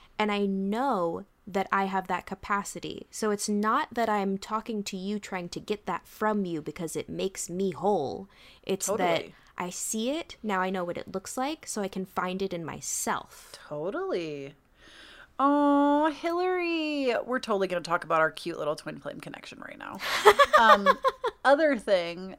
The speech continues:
Speaker 2: for you, I was actually giving this some thought before the episode, too, as I was like, "What does Hillary bring out in me?" And it is that. It is my capacity to heal. Like, the
Speaker 1: Aw.
Speaker 2: capacity to make space for myself. The capacity, like, that was not something that I had, or,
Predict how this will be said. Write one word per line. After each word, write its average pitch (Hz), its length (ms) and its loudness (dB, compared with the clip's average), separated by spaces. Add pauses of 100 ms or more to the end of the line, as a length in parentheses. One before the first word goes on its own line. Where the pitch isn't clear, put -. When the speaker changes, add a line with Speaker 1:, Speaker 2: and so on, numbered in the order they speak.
Speaker 2:
for - 180 -2
you, 254 340 0
I 196 120 4
was 202 100 -2
actually 240 280 2
giving 208 260 -6
this 190 100 -8
some 180 140 -10
thought 185 240 2
before 180 200 -2
the 165 120 -4
episode, 160 420 -4
too, 170 220 -6
as 160 100 -4
I 170 60 -2
was 190 200 -6
like, 196 200 2
"What 220 100 -4
does 320 160 -6
Hillary 202 360 -2
bring 185 280 -4
out 170 180 -2
in 170 140 -8
me?" 165 400 -10 (400)
And 220 160 -2
it 240 160 -4
is 233 300 -4
that. 254 320 0
It 180 100 -2
is 202 140 0
my 196 160 0
capacity 196 640 -4
to 185 180 -12
heal. - 480 -4 (460)
Like, - 160 0
the 415 60 -2 (340)
Speaker 1:
Aw. 381 100 8
Speaker 2:
capacity 220 680 4
to 208 500 -6
make 196 240 -4
space 220 460 -4
for 190 120 0
myself. 170 520 -6
The 180 100 -8
capacity, 202 680 -4
like, 175 280 -4 (460)
that 254 240 6
was 302 100 0
not 285 220 4
something 254 400 2
that 214 100 8
I 143 100 0
had, 165 540 2
or, 180 320 0